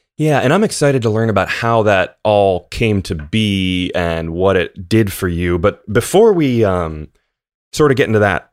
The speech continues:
you know, your lessons with Joe, let's talk a little bit about who Joe Morello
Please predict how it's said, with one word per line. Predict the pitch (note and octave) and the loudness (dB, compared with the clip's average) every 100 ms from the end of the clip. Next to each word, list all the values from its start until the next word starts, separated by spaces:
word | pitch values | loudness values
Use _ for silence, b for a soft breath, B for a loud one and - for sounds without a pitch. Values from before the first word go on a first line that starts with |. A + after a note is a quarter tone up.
| C3+ | -2
you | A#2+ | 0
know, | E2 D#2+ | 0 -4
your | - A2+ E3+ | -2 0 2
lessons | G#2 D#2+ G2 D#2+ | 2 0 -2 0
with | E2+ - | -2 -2
Joe, | G2 E2+ E2+ | 0 2 2
let's | E2+ D#3+ - | 2 0 0
talk | G3 D#3+ | 0 0
a | C3+ | 2
little | A#2+ A2+ | 2 2
bit | G#2 | 2
about | F#2+ F#2 F2+ F2 - - - | 2 2 2 0 -4 -16 -4
who | D3 G3+ | 0 2
Joe | C3+ B2 A#2+ | 2 2 2
Morello | A#2 G2+ F#2+ F#2+ F#2 | 2 2 2 2 0